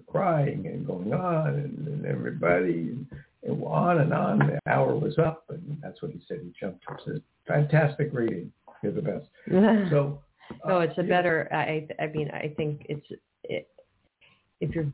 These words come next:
Speaker 2: going to have a psychic reading, it, you know, of course, having the opportunity to express your concerns or whatever you, you know, what, what it is you wanna get out of the reading is important. To have a dialogue is important, but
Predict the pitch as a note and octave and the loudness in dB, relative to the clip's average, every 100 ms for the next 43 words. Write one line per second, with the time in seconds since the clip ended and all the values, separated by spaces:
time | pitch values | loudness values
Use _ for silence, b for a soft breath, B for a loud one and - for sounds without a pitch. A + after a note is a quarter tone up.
0 | - E3 F3 F3 E3 - D#3+ D3+ E3 - | 2 4 4 2 0 -2 2 2 0 -8
1 | _ - - F3+ E3 D#3+ D#3+ D3+ C#3+ C#3+ | _ -20 -6 0 2 2 2 2 0 0
2 | C#3+ C#3+ C#3+ D3 C#3+ - E3 - _ F3+ | 4 6 4 2 0 4 2 2 _ -2
3 | C3+ A#2 - _ - D3 _ _ - D3 | -2 -4 -8 _ -20 -20 _ _ -8 -8
4 | - E3 C#3+ C#3+ - D#3+ D3+ D3 C#3+ - | -2 4 4 2 -4 0 2 2 0 -2
5 | - C#3+ C3+ - C#3+ - - B2+ - D3+ | -2 0 0 -2 -4 -4 -2 -2 -2 -6
6 | - D3+ - G#3+ F#3 F3 D#3 C#3+ C#3+ C#3 | -2 0 4 4 6 4 2 2 2 0
7 | C3+ C3+ C#3+ D#3 D#3 C3 C3 D3+ - D3 | -2 -4 -4 0 2 2 2 2 2 2
8 | D3 C#3 - C3+ - C3 C#3+ C#3+ C3+ C3 | 4 4 0 -2 0 2 4 4 4 2
9 | A#2+ C3 G3 F#3+ F3 E3 D#3+ D#3 D3+ D3 | 2 6 6 6 2 0 2 2 0 0
10 | D3+ D3 D3+ - D3 C#3+ D3 C3+ C3 C3+ | -2 0 0 0 0 -2 -2 -2 -4 0
11 | D#3+ E3+ E3+ D#3+ D3+ D3+ D3 b b b | 2 4 4 4 4 2 -2 b b b
12 | b _ - D3+ D#3 D3+ - - D3 C#3+ | b _ 2 4 6 4 4 0 0 2
13 | C#3 - | 0 0